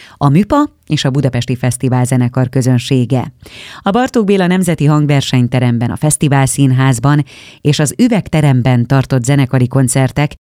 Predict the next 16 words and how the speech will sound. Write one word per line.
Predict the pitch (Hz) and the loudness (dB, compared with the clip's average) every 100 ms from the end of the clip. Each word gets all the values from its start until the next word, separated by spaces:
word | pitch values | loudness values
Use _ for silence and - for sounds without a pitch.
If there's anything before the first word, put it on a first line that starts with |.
| - | -2
és | 151 139 | 0 2
kamarazenei | - 160 151 135 131 123 123 | 0 0 2 2 2 2 0
produkciók | 123 147 131 - 135 127 117 131 | 0 0 -2 -4 -2 -2 -2 0
mellett | 131 131 180 - | 0 2 -2 -2
koncertfilmvetítések | 139 120 - 123 117 - - 131 123 127 123 123 120 123 127 | -2 0 0 -2 -2 -6 -2 0 0 0 0 -2 -2 -2 -4
is | - | -4
várják | 127 123 120 120 | -2 0 -2 -2
az | 127 | -2
érdeklődőket. | - 127 131 131 127 120 123 120 120 - - - - - - - | -2 0 -2 0 0 2 -2 -2 -4 -6 -14 -20 -20 -20 -20 -6
Összetéveszthetetlen | - 247 196 220 208 165 - 175 147 139 135 | -4 0 0 0 0 0 -2 -2 -2 0 2
hangulat, | 175 151 143 131 - - - - _ | 2 2 2 2 -2 -10 -20 -20 _
a | - | -2
gyakorló | 151 147 139 131 127 127 | 0 0 0 0 0 2
maratonistáknak | 131 143 127 135 127 - 127 131 127 | 2 0 0 0 -2 -2 -4 -4 -4
egésznapos | 156 151 139 139 131 123 | -2 -2 0 -2 -2 -4
program, | - 160 151 143 160 | -2 -2 0 0 0